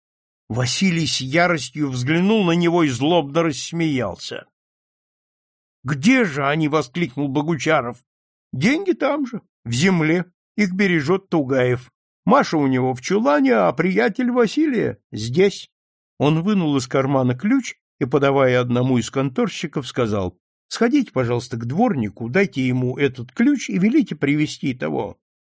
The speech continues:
арестанта. Пусть с кучером идёт». Конторщик схватил ключ и выбежал. «Копай, Михей, теперь осторожнее, понемногу». «Как я узнал, что здесь труп?»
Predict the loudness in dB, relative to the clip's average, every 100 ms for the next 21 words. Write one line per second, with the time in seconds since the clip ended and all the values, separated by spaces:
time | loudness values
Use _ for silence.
0 | _ _ _ 0 2 2 -2 -4 -6 -10
1 | -18 -18 _ _ 2 4 2 0 2 2
2 | 2 2 0 -2 -6 -8 _ _ _ _
3 | _ _ _ _ _ -4 -2 0 -2 -4
4 | -8 -8 -6 -4 -2 -2 -4 -4 -6 -6
5 | -8 -8 -8 -8 -10 -12 -14 -18 _ _
6 | _ _ _ _ _ 0 4 4 4 -4
7 | -12 -14 -14 -14 -20 _ _ _ _ -6
8 | -2 -2 -2 -2 0 2 2 2 2 0
9 | -2 -12 _ _ _ 0 2 4 4 4
10 | 2 2 -2 -4 _ _ _ _ _ _
11 | _ _ _ _ _ -2 -2 0 0 0
12 | 0 0 0 -2 -6 -6 -4 -4 -4 -4
13 | -4 -4